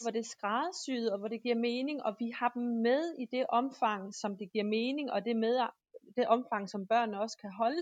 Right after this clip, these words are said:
til at være med. Når vi måler på børns trivsel, så har vi jo haft en tradition for at måle på alle mulige ydre parametre, altså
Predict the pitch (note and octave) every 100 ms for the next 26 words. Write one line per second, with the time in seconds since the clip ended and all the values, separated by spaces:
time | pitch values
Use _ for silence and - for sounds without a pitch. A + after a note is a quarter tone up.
0 | - A#3 G#3+ G3+ G3 F#3+ F#3+ G3+ A#3 -
1 | - _ - A#3 A#3+ C#4 C4 A3+ A#3 -
2 | C4 A#3 - - C4+ A3+ G3 C4 A#3 G#3
3 | A3 - A#3 - A3 G#3 C4+ B3 A3+ A#3+
4 | A3+ A3+ A3+ B3+ A#3+ A3 A#3 B3+ A#3+ B3+
5 | A#3+ B3 C4+ A#3+ G3+ - G3+ G#3+ C4 B3
6 | G#3 F#3+ F3+ F#3+